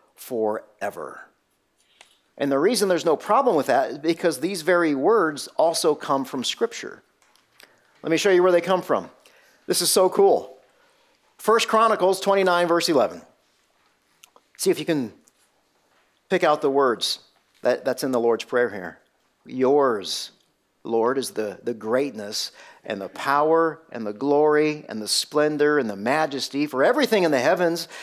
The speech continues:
and on the earth belongs to you. Yours, Lord, is the kingdom, and you are, you are exalted as head over all. Riches and honor come from you.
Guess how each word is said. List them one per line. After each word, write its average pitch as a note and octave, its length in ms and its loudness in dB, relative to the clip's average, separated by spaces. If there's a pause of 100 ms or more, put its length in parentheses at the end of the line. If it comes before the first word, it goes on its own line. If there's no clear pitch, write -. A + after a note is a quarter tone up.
(200)
and D#3 120 0
on F3+ 140 4
the E3+ 120 4
earth F#3 300 2
belongs D#3+ 420 4
to D#3+ 100 -4
you. F#3+ 460 2 (640)
Yours, A3+ 580 4
Lord, E3+ 380 4
is A3 140 0
the A3+ 80 0
kingdom, A#3+ 640 0 (720)
and C#3 140 -4
you E3 160 4
are, D3 340 4
you F3+ 420 -2
are D3+ 280 4
exalted C3 840 -2
as G2 200 -2
head C#3+ 340 0
over F#2 320 -4
all. G3 640 0 (420)
Riches F#3 440 2
and C3+ 120 0
honor E3+ 320 4
come D#3+ 280 0
from C3 200 -4
you. C#3 320 -2